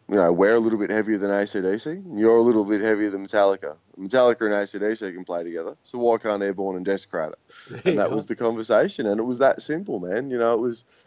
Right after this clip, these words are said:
Speaker 1: it was a cool idea that came up, and they're doing so, so well on their, on their Breaking Out of Hell tour in Europe. They've got such an amazing following that it was, it was a huge opportunity for us to get exposed to a whole different audience. You know, we'd,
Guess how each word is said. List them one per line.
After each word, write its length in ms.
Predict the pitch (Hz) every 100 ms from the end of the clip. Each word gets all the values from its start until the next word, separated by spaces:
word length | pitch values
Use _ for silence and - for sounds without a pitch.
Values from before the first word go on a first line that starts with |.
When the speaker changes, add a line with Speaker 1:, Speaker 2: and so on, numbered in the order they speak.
| _
Speaker 1:
it 60 | 98
was 200 | 110 110
a 60 |
cool 400 | 117 - 135 127
idea 320 | 113 107 113 110
that 140 | -
came 280 | 110 107 104
up, 320 | 107 113 -
and 280 | 98 95 92 _ _ _
they're 480 | - 117 120 117 113
doing 460 | 110 123 117 107 104
so, 340 | - - - -
so 300 | 110 - 104
well 380 | 95 92 95 92
on 220 | - 98 95
their, 400 | 92 90 90 90 _ -
on 140 | 98
their 120 | 92
Breaking 320 | 90 92 92 92
Out 100 | 87
of 60 |
Hell 380 | 95 95 90 90 _
tour 300 | - 101 95
in 60 | 87
Europe. 260 | 90 92
They've 240 | - 87 - _ _
got 160 | - - - -
such 400 | 104 110 98 -
an 100 | 101
amazing 440 | 92 90 92 92
following 520 | 92 85 110 98 95 -
that 260 | - 98 98
it 80 | 85
was, 360 | 101 95 - - - -
it 60 | 104
was 100 | 104
a 60 |
huge 320 | 101 120 113
opportunity 520 | 104 92 90 104 101 95
for 200 | - 95
us 180 | 92 -
to 100 | 101
get 120 | 90
exposed 600 | 85 - 95 92 98 -
to 80 | 92
a 40 |
whole 260 | - 95 98
different 260 | 90 98
audience. 420 | 120 170 113 85 -
You 80 |
know, 140 | 85 95
we'd, 220 | 101 98